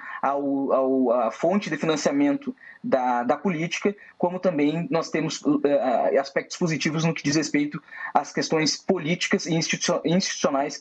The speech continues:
porque elas ocorrem justamente no âmbito do codefat.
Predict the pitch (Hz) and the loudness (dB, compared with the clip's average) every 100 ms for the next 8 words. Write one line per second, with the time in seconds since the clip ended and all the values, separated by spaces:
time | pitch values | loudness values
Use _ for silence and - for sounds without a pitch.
0 | - 165 - 165 - - _ 139 151 151 | -6 -4 0 -2 -2 -14 _ 0 0 -2
1 | 165 143 147 147 147 156 156 131 139 - | -2 0 0 0 -4 -2 0 2 0 -2
2 | - - 156 143 143 143 147 139 147 151 | -10 -6 0 0 0 -4 -6 -2 -2 0
3 | - - - | -2 -4 -8